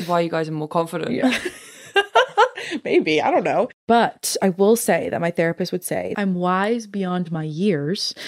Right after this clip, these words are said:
Speaker 2: because I've gone through a lot personally." And I kinda, I'm an only child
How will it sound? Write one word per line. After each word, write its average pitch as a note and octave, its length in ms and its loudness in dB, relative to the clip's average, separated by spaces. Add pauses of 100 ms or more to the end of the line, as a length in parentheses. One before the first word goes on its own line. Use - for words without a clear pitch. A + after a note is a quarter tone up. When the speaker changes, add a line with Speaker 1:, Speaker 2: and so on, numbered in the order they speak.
(220)
Speaker 2:
because G3+ 240 0
I've E3+ 260 0
gone D#3+ 260 0
through D#3+ 180 -4
a - 20 2
lot - 720 -4
personally." C#3+ 600 -6 (100)
And D#3+ 300 0
I D#3+ 60 -4
kinda, F#3 420 0
I'm F3 100 0
an E3 60 0
only F#3+ 160 0
child D#3 440 -2